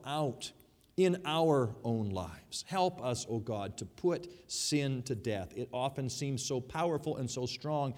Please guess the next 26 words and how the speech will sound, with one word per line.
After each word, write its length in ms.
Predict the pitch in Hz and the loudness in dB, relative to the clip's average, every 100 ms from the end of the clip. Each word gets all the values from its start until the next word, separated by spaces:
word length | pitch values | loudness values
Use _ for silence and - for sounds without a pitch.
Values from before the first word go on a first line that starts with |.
| - - | -10 -6
but 140 | 127 | -4
help 240 | 170 165 156 | 0 0 0
us 140 | 131 | 0
to 100 | 120 | 0
starve 840 | - - - 156 165 151 127 101 | 2 2 2 4 6 6 4 2
those 300 | 110 107 101 | 0 0 -2
sins, 540 | - 98 92 92 - - - - - - - | -4 -4 -6 -10 -14 -14 -20 -20 -20 -20 -10
that 100 | 110 | -4
they 140 | 120 117 | 0 2
not 260 | 131 123 | 2 2
take 180 | 156 127 | 4 4
root 400 | 123 123 147 147 | 4 8 10 10
in 100 | 123 | 6
our 160 | 110 95 | 0 0
lives. 420 | 92 85 95 80 | 0 -2 -6 -6
Help 300 | - 185 196 | 2 2 6
us, 160 | 160 156 | 4 4
O 80 | 131 | 2
God, 300 | 135 127 123 - - | 4 4 2 -6 -2
to 80 | 147 | 2
have 120 | 156 | 4
a 60 | |
greater 320 | 143 180 175 160 | 4 6 6 4
pursuit 760 | 175 - - - 226 208 - | 2 4 4 4 6 6 4
of 180 | 127 117 | 0 0
righteousness, 1080 | 131 147 170 175 139 - 117 98 - - | 4 6 4 4 0 0 -2 -6 -8 -10